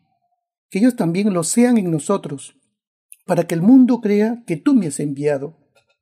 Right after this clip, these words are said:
Ut omnes unus sint,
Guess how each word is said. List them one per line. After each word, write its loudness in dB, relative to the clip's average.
Ut -8
omnes 2
unus -2
sint, 0